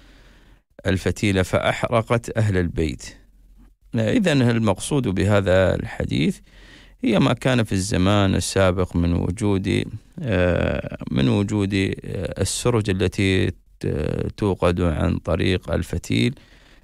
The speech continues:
فإذا جاءت الهوام أو جاءت، آه، الفارة فحركت هذه الفتيلة أحرقت البيت. وكذلك أيضًا، آه،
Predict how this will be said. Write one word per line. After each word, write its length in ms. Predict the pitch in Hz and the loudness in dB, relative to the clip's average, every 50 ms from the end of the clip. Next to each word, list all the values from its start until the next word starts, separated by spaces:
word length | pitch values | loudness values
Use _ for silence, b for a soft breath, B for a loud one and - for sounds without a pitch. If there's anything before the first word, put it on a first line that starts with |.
| b | b
فإذا 340 | - - 208 185 160 156 135 | -2 0 0 2 2 2 2
جاءت 400 | - 117 123 127 117 104 - - | 2 2 2 2 2 2 2 0
الهوام 680 | 101 95 98 104 95 95 101 101 107 104 98 92 90 85 | 0 0 0 0 2 2 4 4 4 4 4 2 0 0
أو 160 | - 82 82 | -2 -2 -4
جاءت، 680 | 87 95 - 95 95 - 82 85 87 - - - - - - - - - - - - - - | -4 -4 -2 0 0 0 0 0 -2 -4 -6 -12 -20 -20 -20 -20 -20 -20 -20 -18 -14 -8 -4
آه، 400 | - 85 85 80 80 85 - - | -2 -2 -2 -2 -2 -2 -4 -4
الفارة 440 | - 98 - - 95 92 92 90 90 | -6 -4 -2 0 2 2 2 2 0
فحركت 840 | - - - - - 104 - - 95 87 - - 87 87 - - - | -2 -4 -6 -2 -2 -2 0 0 -4 -4 -4 -4 -6 -6 -6 -4 -4
هذه 540 | 90 92 95 101 101 95 95 - 104 110 - - | -2 -2 -2 -2 -2 -2 -2 0 0 -2 -2 -2
الفتيلة 680 | 98 90 87 - - - - - 120 120 123 127 143 147 b b b b b b b b b b b b b b b | -2 -4 -4 -4 -6 -8 -4 -2 -2 0 2 2 0 -2 b b b b b b b b b b b b b b b
أحرقت 680 | - 151 - 135 120 110 - - - 101 - - - - - - | -4 -2 0 0 0 0 0 0 0 -2 -2 -4 -12 -12 -8 -4
البيت. 460 | 87 90 90 85 - 85 87 - - - - - - - _ _ _ - _ _ _ _ _ _ _ _ _ _ _ _ _ _ - - - B B B B B B B B B | -2 -2 -2 0 -2 -2 -2 -4 -6 -12 -20 -20 -20 -20 _ _ _ -20 _ _ _ _ _ _ _ _ _ _ _ _ _ _ -20 -20 -20 B B B B B B B B B
وكذلك 560 | 143 - 165 156 160 151 143 135 123 - - | -2 0 2 2 4 4 2 2 0 0 0
أيضًا، 520 | 113 113 120 120 127 127 127 120 117 113 - | 0 0 2 2 2 2 2 2 0 0 -2
آه، 480 | 98 101 101 95 92 92 98 98 98 95 | -2 0 2 2 2 2 0 0 -2 -2